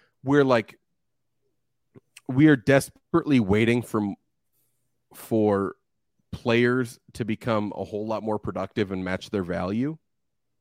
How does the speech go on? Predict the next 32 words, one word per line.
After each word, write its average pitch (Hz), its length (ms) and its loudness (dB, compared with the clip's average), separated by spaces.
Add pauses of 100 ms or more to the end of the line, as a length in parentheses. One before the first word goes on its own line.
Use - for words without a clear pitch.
(2000)
Right? 120 320 4
And 127 140 0
we 123 100 2
have 120 160 0
a 123 40 0
lot 120 220 2
of 101 160 -4 (100)
older 139 300 2
players 104 460 -2
where 107 120 -4
their 107 140 -2
value 110 360 0
has 95 220 -8
dropped. 120 600 0 (3250)
And 113 200 -2
their 107 120 -4
production 117 500 -2
might 110 240 -8
do 131 140 -2
the 104 100 -2
same. 98 480 -10
We 95 160 -10
don't 98 200 -8
quite 90 260 -10
know 95 140 -6
yet 95 200 -6
'cause 101 100 -16
the 85 80 -16
season 92 280 -12
hasn't 90 260 -12
started, 92 320 -6
right? 92 180 -4